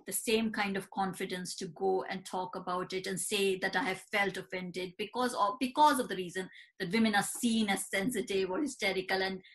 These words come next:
again, the stereotype threat happens, and we don't want to be associated with these qualities and properties. And I know that, and I've experienced in my life as well,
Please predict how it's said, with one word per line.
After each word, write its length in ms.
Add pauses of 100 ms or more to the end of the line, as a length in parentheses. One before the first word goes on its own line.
(120)
again, 260
the 60
stereotype 640
threat 220
happens, 400
and 120
we 120
don't 260
want 200
to 80
be 100
associated 640
with 140
these 160
qualities 480
and 160
properties. 420 (380)
And 160
I 160
know 240
that, 220
and 120
I've 200
experienced 580
in 140
my 140
life 280
as 160
well, 260